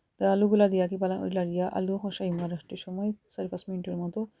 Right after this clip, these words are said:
আর এই পর্যায়ে আমি কোনো শিরা টিরা দিতাম না, just ওগুলাও কষাইমু, আলু থেকে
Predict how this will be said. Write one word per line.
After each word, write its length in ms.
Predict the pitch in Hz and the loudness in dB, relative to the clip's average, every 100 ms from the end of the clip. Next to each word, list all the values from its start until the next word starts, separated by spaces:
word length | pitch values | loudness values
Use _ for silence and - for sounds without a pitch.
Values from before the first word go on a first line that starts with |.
| _ _ _ | _ _ _
আর 300 | 190 185 180 | -2 0 2
এই 80 | 185 | 2
পর্যায়ে 460 | 185 196 202 202 202 | 2 0 0 2 2
আমি 120 | 190 | 0
কোনো 240 | 196 196 | -2 -4
শিরা 300 | 190 - 196 | -4 -2 0
টিরা 220 | 185 233 208 | 2 2 2
দিতাম 260 | 202 180 | -2 -6
না, 220 | 175 196 | -2 0
just 600 | 226 240 185 185 180 - | 0 0 -4 -4 -4 -4
ওগুলাও 260 | 185 180 190 - | -2 0 -2 -2
কষাইমু, 420 | 180 180 175 175 | -4 -4 -4 -4
আলু 140 | 175 | -4
থেকে 220 | 175 180 | -6 -12